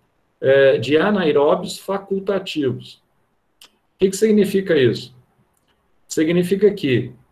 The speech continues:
eles realizam a respiração anaeróbia,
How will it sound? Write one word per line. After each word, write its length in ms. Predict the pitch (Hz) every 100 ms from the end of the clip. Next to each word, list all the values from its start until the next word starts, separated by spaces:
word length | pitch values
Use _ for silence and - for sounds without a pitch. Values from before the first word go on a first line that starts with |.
| _ _ -
eles 280 | 143 170
realizam 720 | 151 180 175 160 220 214 175 147
a 40 |
respiração 800 | 123 135 - 131 123 123 120 117
anaeróbia, 760 | 120 123 120 113 117 123 190